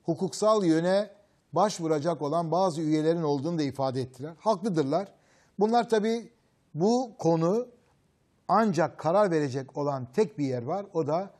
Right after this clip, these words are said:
Bein Sports yetkilileridir. Onların kararına saygı duymak mecburiyetindeyiz. Evet, bazı maçlar şifresiz verilmezse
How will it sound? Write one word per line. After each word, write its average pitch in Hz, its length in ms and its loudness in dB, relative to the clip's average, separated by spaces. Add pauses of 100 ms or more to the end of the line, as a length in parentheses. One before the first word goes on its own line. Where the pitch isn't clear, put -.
(220)
Bein 185 340 2
Sports - 440 -6
yetkilileridir. 139 800 -6 (340)
Onların 196 400 2
kararına 196 800 2 (200)
saygı 185 580 2
duymak 170 400 2
mecburiyetindeyiz. 135 760 -2
Evet, 165 380 2 (420)
bazı 170 340 4
maçlar 156 480 2 (520)
şifresiz 165 800 -4
verilmezse 170 840 0